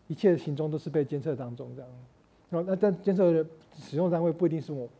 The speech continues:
不一定是，不一定是那个疾病，那个，就是我们那个G C D C啊，但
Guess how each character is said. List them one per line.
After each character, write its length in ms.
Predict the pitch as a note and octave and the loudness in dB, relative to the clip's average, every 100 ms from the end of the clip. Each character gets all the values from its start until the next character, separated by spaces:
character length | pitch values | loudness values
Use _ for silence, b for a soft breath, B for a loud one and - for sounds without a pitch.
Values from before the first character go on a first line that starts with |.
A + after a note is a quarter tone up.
| D3 | -10
不 80 | F3+ | -4
一 40 | |
定 200 | F3 E3+ | -2 -2
是， 80 | E3+ | -4
不 160 | E3 F3+ | 0 2
一 40 | |
定 100 | E3 | 2
是 160 | - D#3+ | -2 -4
那 80 | C#3 | -4
个 340 | C3 B2 B2 C3 - C#3+ | -6 -6 -8 -12 -20 -14
疾 80 | D3 | -8
病， 220 | D#3 D#3 | -6 -6
那 80 | D3 | -6
个， 160 | B2+ B2+ | -6 -8
就 80 | |
是 80 | E3 | -8
我 80 | C#3 | -8
们 180 | B2 C3 | -8 -8
那 60 | |
个 100 | D3 | -8
G 160 | C3+ C#3+ | -8 -12
C 100 | - | -8
D 100 | C#3 | -8
C 180 | - C3 | -8 -10
啊， 100 | B2+ | -12
但 100 | - | -18